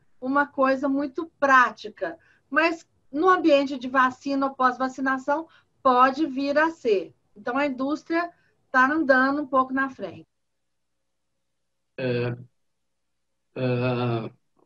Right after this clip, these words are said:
Speaker 2: obrigado. A, a doutora Célia, com muita gentileza, nos cedeu meia hora a mais do nosso tempo, né? Nós já estamos aqui às oito e trinta e um, para ser mais exato,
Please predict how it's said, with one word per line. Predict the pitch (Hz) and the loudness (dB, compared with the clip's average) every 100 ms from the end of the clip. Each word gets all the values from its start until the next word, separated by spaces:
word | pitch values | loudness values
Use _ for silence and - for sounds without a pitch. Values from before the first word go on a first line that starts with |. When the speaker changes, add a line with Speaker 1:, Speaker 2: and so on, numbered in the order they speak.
| _ _ | _ _
Speaker 2:
obrigado. | 123 117 131 143 165 156 190 - _ _ _ _ _ _ | -8 -8 -2 0 0 0 -2 -4 _ _ _ _ _ _
A, | 135 139 143 139 139 139 143 | -2 -2 -2 -2 0 0 0
a | 131 123 - - | 0 -2 -6 -12
doutora | - 123 160 139 | -8 2 2 2
Célia, | 123 156 139 143 139 | 0 0 2 2 0
com | - 135 | 0 -2
muita | 123 156 151 143 | 0 0 2 2
gentileza, | 131 147 - 113 165 170 151 | 2 0 -2 2 4 4 2
nos | 131 | 0
cedeu | - 123 127 147 | 0 2 4 4
meia | 135 135 117 | 6 4 6
hora | 131 139 117 | 6 4 2
a | |
mais | 113 143 147 | 2 0 0
do | 131 | -2
nosso | 117 113 - _ | -2 -4 -8 _
tempo, | 143 180 185 214 202 _ _ _ | 0 0 0 -4 -4 _ _ _
né? | 110 143 143 _ _ | -4 -4 -4 _ _
Nós | 123 | -2
já | 127 | 0
estamos | - 139 131 | 0 2 4
aqui | 127 151 | 4 6
às | 127 107 | 4 4
oito | 147 160 156 147 | 6 6 6 2
e | 123 117 | 0 0
trinta | 143 131 123 | -2 0 2
e | 113 | 2
um, | 165 190 | 0 0
para | 147 | -4
ser | 131 | -2
mais | 110 127 | -2 -2
exato, | 113 101 135 180 190 | -2 0 2 2 -2